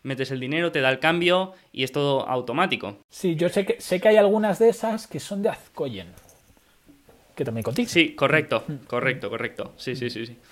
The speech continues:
Speaker 1: Pero que estos productos que para empresas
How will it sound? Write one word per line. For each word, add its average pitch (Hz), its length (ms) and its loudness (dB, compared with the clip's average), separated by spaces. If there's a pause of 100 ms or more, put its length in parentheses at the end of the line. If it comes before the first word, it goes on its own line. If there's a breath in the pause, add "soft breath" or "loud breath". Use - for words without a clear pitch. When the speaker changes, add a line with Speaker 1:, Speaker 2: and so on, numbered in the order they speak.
(300 soft breath)
Speaker 1:
Pero 143 180 2
que 143 260 2 (180 loud breath)
estos 165 280 2
productos 208 680 2
que 147 160 4
para 143 340 6
empresas 147 760 2